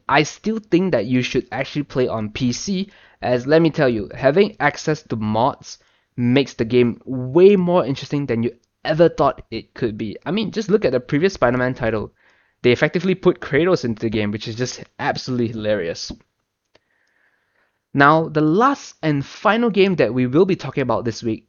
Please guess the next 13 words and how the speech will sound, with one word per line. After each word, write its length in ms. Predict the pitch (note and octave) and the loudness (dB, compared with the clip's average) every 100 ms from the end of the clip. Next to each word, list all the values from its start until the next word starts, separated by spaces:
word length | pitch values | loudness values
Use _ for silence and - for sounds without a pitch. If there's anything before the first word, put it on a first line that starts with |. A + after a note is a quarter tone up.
| - | -4
is 240 | B2 - - _ - | -4 -4 -18 _ -2
Pokemon 480 | E3 G3+ F#3+ G3 | 0 2 0 0
Scarlet 640 | G3 - - A2+ A#2 A2+ - | -4 -8 -4 0 0 -2 -8
and 260 | A2 G#2+ G2+ | -8 -8 -8
Violet. 520 | G#2+ B2 D3+ A2+ - _ _ - _ _ _ _ _ _ - | -6 0 0 0 -8 _ _ -20 _ _ _ _ _ _ -8
Now, 300 | B2+ D#3 G2 | 0 2 2
this 320 | C3 A#3 G3 | -2 -4 0
game 240 | D#3+ B3+ - | 2 2 2
is 240 | D3+ - - | 2 2 -2
one 300 | C#3+ D#3+ C3+ | 2 2 2
that 240 | A2 - _ | 0 -4 _
I 340 | C#3 F#3 A3+ F#3+ | 0 4 4 2
personally 560 | - B2+ - A#2 A#2 | -2 -10 -6 -6 -6